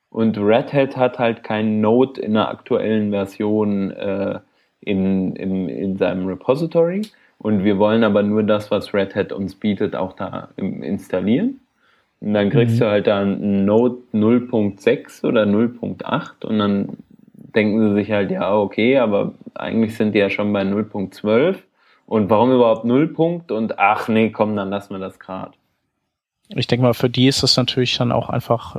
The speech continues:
Speaker 2: äh, mehr, äh, administrative Arbeit wahrscheinlich,
Speaker 1: Ja.
Speaker 2: äh, sowas noch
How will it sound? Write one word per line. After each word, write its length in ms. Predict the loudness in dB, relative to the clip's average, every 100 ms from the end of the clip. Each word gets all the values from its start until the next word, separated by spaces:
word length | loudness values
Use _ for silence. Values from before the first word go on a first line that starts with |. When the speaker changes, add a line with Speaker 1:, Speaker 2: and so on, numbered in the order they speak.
| -4
Speaker 2:
äh, 180 | -2 -2
mehr, 1000 | -6 -6 -2 0 2 4 4 2 0 -6 -8
äh, 880 | -4 -4 -4 -8 -12 _ _ -20 -4
administrative 840 | -4 0 0 2 0 0 -2 0 2
Arbeit 460 | 2 2 0 -2
wahrscheinlich, 540 | -2 0 -2 -4 -6 -6
Speaker 1:
Ja. 200 | -4 -2
Speaker 2:
äh, 40 |
sowas 440 | -4 -6 -4 -2 -2
noch 280 | -4 -6